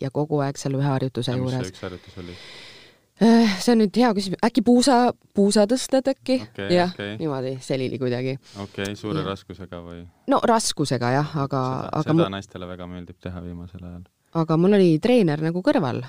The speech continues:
Speaker 1: ja ta nagu märkas seda ja siis ta iga kord, järgmine kord küsis.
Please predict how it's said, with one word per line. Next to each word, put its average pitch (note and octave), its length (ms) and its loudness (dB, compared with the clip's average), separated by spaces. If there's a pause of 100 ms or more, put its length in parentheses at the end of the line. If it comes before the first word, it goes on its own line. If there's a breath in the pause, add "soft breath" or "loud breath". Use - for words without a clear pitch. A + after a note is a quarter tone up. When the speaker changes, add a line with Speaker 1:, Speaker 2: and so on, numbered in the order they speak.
(120)
Speaker 1:
ja D3 100 -6
ta D#3+ 160 -4
nagu E3 200 0
märkas B3+ 420 -2
seda D#3+ 260 -2
ja D#3 100 -4
siis D#3+ 160 -12
ta D3+ 120 -6
iga D#3+ 180 -4
kord, D3+ 160 -2
järgmine E3+ 220 0
kord D3+ 180 -6
küsis. A#3 380 0